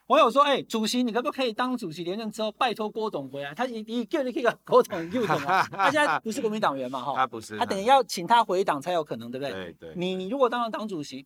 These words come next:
Speaker 1: 哎，这个问题有点敏感哈，就你会不会去拜托郭董回国民党，成为二零二四的潜在总统候选人？
Speaker 2: 我不选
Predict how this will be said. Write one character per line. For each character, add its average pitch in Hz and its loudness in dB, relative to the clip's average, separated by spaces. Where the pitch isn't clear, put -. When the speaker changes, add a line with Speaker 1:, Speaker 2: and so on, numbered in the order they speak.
Speaker 1:
哎， 214 -14
这 226 -10
个 285 -6
问 233 -6
题 180 -6
有 165 -4
点 151 -8
敏 127 -8
感 117 -14
哈， 110 -18
就 233 -6
你 185 -12
会 240 -8
不 247 -6
会 247 -4
去 220 -10
拜 220 -6
托 208 -8
郭 202 -6
董 131 -8
回 135 -8
国 147 -10
民 170 -10
党， 127 -8
成 170 -10
为 170 -10
二 202 -6
零 160 -8
二 180 -4
四 160 -12
的 131 -8
潜 107 -12
在 151 -6
总 131 -14
统 123 -12
候 131 -12
选 107 -20
人？ - -20
Speaker 2:
我 123 0
不 180 2
选 110 -2